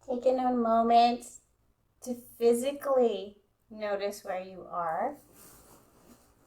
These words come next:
So feel the parts of your body that are touching support.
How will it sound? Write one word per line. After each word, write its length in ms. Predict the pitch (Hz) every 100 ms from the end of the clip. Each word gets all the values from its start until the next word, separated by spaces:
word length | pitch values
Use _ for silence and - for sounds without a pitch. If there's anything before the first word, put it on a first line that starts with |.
| _ - - - _ _ _ _ _ _ _ _ _ _ _ _ _ _
So 200 | - 233
feel 360 | - - 226 226
the 80 | 226
parts 400 | 226 226 214 233
of 120 | 226
your 120 | 220
body 300 | 214 208 208
that 140 | 208
are 80 | 202
touching 560 | 202 - 208 202 214 214
support. 880 | - 220 - - 208 196 262 -